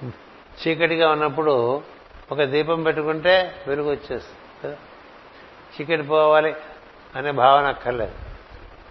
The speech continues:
అందుచేత సద్గుణాలు పెంచుకున్నాం అనుకోండి మనలో,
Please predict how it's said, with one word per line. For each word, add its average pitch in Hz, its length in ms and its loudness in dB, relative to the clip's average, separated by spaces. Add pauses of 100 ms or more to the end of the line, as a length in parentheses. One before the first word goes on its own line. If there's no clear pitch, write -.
(120)
అందుచేత 151 800 4
సద్గుణాలు 170 760 2
పెంచుకున్నాం 160 680 0
అనుకోండి 143 320 -2
మనలో, 131 340 0